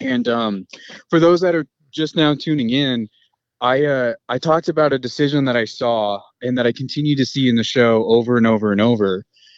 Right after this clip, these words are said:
And, uh, it's a spoiler alert, so we're gonna fast forward towards the end of the show where you have three contestants versus two contestants.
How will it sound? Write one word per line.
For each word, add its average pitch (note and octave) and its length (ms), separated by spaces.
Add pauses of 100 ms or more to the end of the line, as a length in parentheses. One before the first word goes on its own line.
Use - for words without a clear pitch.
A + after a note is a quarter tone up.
(600)
And, A2+ 280
uh, A#2 100
it's A2+ 200
a A#2 60
spoiler G3 540
alert, D3 320
so D#3 140
we're D3 160
gonna F#3+ 160
fast F3+ 380
forward D#3+ 240
towards D3+ 260
the B2+ 120
end B2 80
of C3 80
the D3+ 40
show A#2 440 (260)
where A#2 500 (500)
you C3 200
have A#2+ 500 (120)
three C#3+ 200
contestants D3+ 840
versus B2+ 600
two A2+ 240
contestants. - 800